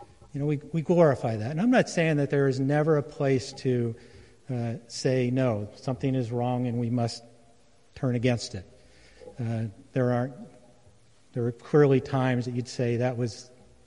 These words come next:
you're calling me to do something wrong and I simply can't do it."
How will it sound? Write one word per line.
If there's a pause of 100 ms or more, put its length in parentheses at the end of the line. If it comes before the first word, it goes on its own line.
(120)
you're
calling
me
to
do
something
wrong
and
I
simply
can't
do
it."